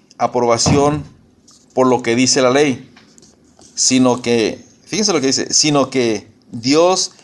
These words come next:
me aprueba por la fe en Cristo". O sea, no, no, no es que yo sea aprobado por Dios o porque yo mismo me doy la aprobación por lo que dice la ley. No, es por lo, porque Dios me aprueba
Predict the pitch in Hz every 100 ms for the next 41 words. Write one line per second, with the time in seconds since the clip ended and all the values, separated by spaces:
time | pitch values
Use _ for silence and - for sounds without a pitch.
0 | _ 123 127 123 120 - 139 147 156 147
1 | 123 120 113 - 127 117 113 107 - 87
2 | - - _ _ _ _ _ 104 - 147
3 | 123 156 175 175 160 190 202 220 202 214
4 | 208 175 170 175 170 131 123 143 160 -
5 | - _ _ _ - - - _ _ 127
6 | 127 143 147 143 180 185 202 190 175 147
7 | 160 170 160 - 123 117 117 139 151 147
8 | - _ _ - 127 123 123 131 160 127
9 | 123 95 - - - - _ - 98 135
10 | 135 101 131 - 147 127 110 - - 110
11 | 101 110 110 143 156 147 113 117 120 139
12 | 151